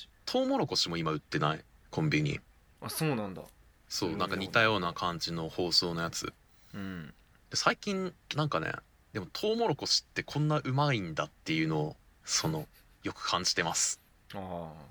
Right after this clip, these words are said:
Speaker 1: 最近良かったこと、
Speaker 2: すごい。
Speaker 1: トウモロコシだね。あ、近所の、なんか美味しいピザ屋さんがあるんですけど、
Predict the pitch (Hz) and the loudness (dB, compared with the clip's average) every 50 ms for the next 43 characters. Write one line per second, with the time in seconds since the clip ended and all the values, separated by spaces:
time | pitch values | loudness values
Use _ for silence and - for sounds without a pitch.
0 | - - - - - 147 156 147 - 147 139 139 143 131 143 135 - 104 - - | -20 -18 -4 2 4 4 4 4 2 0 2 2 2 2 0 2 2 0 2 2
1 | 95 90 92 78 - - - - 113 110 107 110 107 80 71 - - - 64 55 | 0 0 0 -4 -6 -8 0 2 4 4 4 4 2 0 -2 -2 -2 -2 -2 -4
2 | - - - - _ _ _ - - - - 117 135 139 - - 247 220 160 123 | -8 -14 -20 -20 _ _ _ -20 -20 -12 -4 -2 -2 0 0 0 0 0 2 0
3 | 98 92 90 90 - - - 123 - 117 123 127 - 147 - - 139 131 135 123 | 0 0 -2 -4 -4 -4 -4 -2 0 0 0 0 0 0 0 0 2 4 4 4
4 | 123 120 98 - - 90 85 85 85 87 85 82 80 80 - - - - 92 - | 4 4 2 0 -2 -4 -2 -2 -2 -2 -2 -4 -4 -6 -6 -6 -6 -8 -8 -10